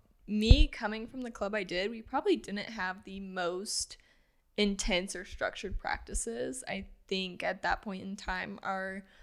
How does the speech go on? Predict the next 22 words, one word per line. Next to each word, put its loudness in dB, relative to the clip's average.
the 2
club 2
team -4
I 2
came -10
from -6
was -12
lacking -4
a -4
little -4
bit. -4
So 2
to 0
go 0
straight 0
into -6
those -6
super -2
hard, 2
intense -8
practices -2
was -2